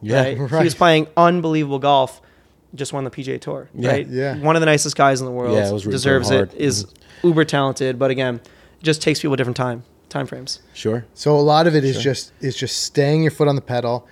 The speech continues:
Speaker 2: Yeah.
Speaker 3: staying committed to it, and then ho-, and that timing and everything lines up. I mean, we even saw it on the P G A Tour, guys like Brian Harman and stuff like that this year. Like, when just at the right time, that
Speaker 2: That's
Speaker 3: one
Speaker 2: it.
Speaker 3: last thing clicks, and all of a sudden you go on this, this,
Speaker 1: It's like
Speaker 3: this
Speaker 1: Wyndham
Speaker 3: run.
Speaker 1: Clark.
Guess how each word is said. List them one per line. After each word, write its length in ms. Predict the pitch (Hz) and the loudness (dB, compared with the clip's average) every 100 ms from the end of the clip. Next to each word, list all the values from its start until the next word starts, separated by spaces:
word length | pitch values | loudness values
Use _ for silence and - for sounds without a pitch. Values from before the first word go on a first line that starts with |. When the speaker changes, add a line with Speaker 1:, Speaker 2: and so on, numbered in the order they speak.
| - | -8
Speaker 2:
Yeah. 160 | 139 131 | -4 -2
Speaker 3:
staying 320 | 147 143 151 | 0 0 0
committed 440 | 156 143 147 135 | 0 4 4 2
to 200 | - 139 | 0 0
it, 160 | 131 - | 0 -2
and 160 | 127 127 | -8 -8
then 120 | 127 | -8
ho-, 240 | 107 143 151 | -6 -8 -6
and 120 | 139 | -4
that 160 | 135 - | -4 -4
timing 360 | 143 143 139 | -2 0 0
and 80 | 143 | -2
everything 260 | 131 123 131 | -2 -4 -6
lines 220 | 123 131 | -4 -4
up. 60 | 135 | 0
I 40 | |
mean, 120 | 190 170 - - | 0 0 -8 -4
we 100 | 175 | 0
even 140 | 254 202 | 0 0
saw 200 | - 165 | 2 2
it 40 | |
on 60 | 160 | 2
the 60 | 156 | 0
P 140 | 160 | -4
G 80 | 147 | -4
A 40 | |
Tour, 160 | 151 139 | -4 -2
guys 220 | 139 143 | 0 -2
like 160 | 143 - | -2 -4
Brian 320 | 120 147 143 | -2 -2 -2
Harman 480 | - 131 160 160 135 | -2 -2 0 0 -2
and 100 | 131 | -4
stuff 220 | - 135 | -4 -4
like 100 | 127 | -4
that 200 | 135 131 | -4 -2
this 180 | 135 - | -4 -4
year. 140 | 156 127 | -4 -4
Like, 160 | - | -4
when 260 | 135 147 151 - - - | -4 -4 -4 -14 -20 -2
just 240 | 180 185 | 0 2
at 80 | 208 | 2
the 80 | 135 | 2
right 440 | 120 131 156 - | 2 2 2 0
time, 420 | - 143 135 104 | -4 -2 -2 -2
that 160 | 110 107 | -6 -6
Speaker 2:
That's 100 | 120 | 0
Speaker 3:
one 160 | 143 170 | 2 4
Speaker 2:
it. 40 | |
Speaker 3:
last 380 | 165 156 147 - | 4 4 2 0
thing 260 | 160 156 147 | 0 2 -2
clicks, 460 | - 143 123 - 123 | 0 0 0 -4 -6
and 80 | |
all 100 | 120 | -4
of 80 | 131 | -4
a 20 | |
sudden 240 | 127 143 123 | -4 -6 -4
you 140 | 139 | -4
go 180 | 135 139 | -2 0
on 180 | 131 123 | 0 -4
this, 220 | 113 - | -6 -10
this, 240 | - 120 - | -10 -12 -12
Speaker 1:
It's 200 | 135 123 | -8 -6
like 80 | |
Speaker 3:
this 80 | 110 | 0
Speaker 1:
Wyndham 220 | 117 - | 0 2
Speaker 3:
run. 80 | 143 | 0
Speaker 1:
Clark. 300 | 139 165 - | -2 -4 -8